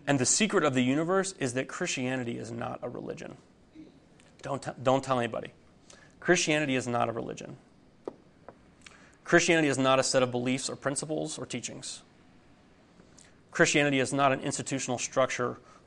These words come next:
organized around the same ideas. Christianity is not a set of worship methods and priorities.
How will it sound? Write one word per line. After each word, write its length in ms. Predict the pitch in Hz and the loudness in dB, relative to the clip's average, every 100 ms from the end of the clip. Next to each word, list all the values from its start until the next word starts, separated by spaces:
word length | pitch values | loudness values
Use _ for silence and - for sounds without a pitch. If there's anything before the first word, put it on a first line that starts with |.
| - | -2
organized 440 | 139 135 127 120 | 2 2 2 2
around 280 | 123 120 120 | 0 0 0
the 80 | 117 | -2
same 500 | - 127 120 123 113 - | -2 -2 -2 -4 -8 -10
ideas. 600 | 123 113 113 117 - - - - - - - - - _ _ - - | -6 -6 -6 -8 -8 -12 -16 -20 -20 -12 -12 -14 -20 _ _ -20 0
Christianity 440 | 165 - 147 143 | 2 4 4 4
is 100 | 123 | 2
not 220 | 135 135 | 2 4
a 20 | |
set 300 | 127 - 135 | 2 4 4
of 200 | 135 127 | 4 0
worship 460 | 117 117 127 - 131 | 0 0 2 2 -2
methods 400 | 127 127 131 120 | 0 -4 -4 -8
and 100 | 123 | -8
priorities. 600 | - 123 123 123 - - | -4 -4 -2 -4 -8 -10